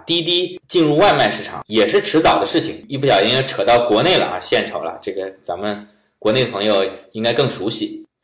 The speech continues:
那么关于您如果没有车怎么做 Uber Eat，我还没有实践过，当然我的这个账号也开通了 Uber Eat 的配送功能，稍后我如果做了几单的话，我再来分享经验。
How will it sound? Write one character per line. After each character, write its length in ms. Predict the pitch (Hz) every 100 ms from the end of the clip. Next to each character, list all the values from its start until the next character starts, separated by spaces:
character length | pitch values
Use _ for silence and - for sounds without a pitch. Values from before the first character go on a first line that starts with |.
| -
那 100 | 117
么 100 | 117 120 -
关 220 | - 160 151
于 460 | 147 156 - -
您 160 | 104 117
如 100 | 143
果 120 | 151
没 140 | 110 139
有 200 | 220 -
车 380 | - 120 117 -
怎 100 | 87
么 120 | 90
做 360 | 107 151 110 139
Uber 340 | 147 143 131
Eat， 380 | 135 139 - - _ _ _ _
我 140 | 104 95
还 180 | - 123
没 120 | 170
有 100 | 151
实 260 | - -
践 280 | 135 202 -
过， 220 | 98 92 -
当 140 | - 143
然 140 | 139
我 100 | 98
的 100 | 123
这 100 | 170
个 80 | 165
账 200 | 196 143
号 120 | 139
也 200 | 170 87
开 220 | - 147
通 180 | 147 156
了 140 | 151 113
Uber 400 | - 131 131 127
Eat 280 | 139 113
的 140 | 98 101
配 180 | - 131
送 200 | - 107
功 160 | 131
能， 180 | 139 87 - -
稍 280 | - - 123
后 160 | 139 117
我 160 | 101
如 200 | 92 107
果 160 | 113 101 90 92 92
做 140 | - 160
了 120 | 117
几 140 | - -
单 160 | 98
的 60 | 104
话， 180 | 117 101
我 120 | 85
再 120 | 110
来 100 | 101
分 200 | 101 143
享 160 | 131 78
经 160 | 123
验。 280 | 151 143 -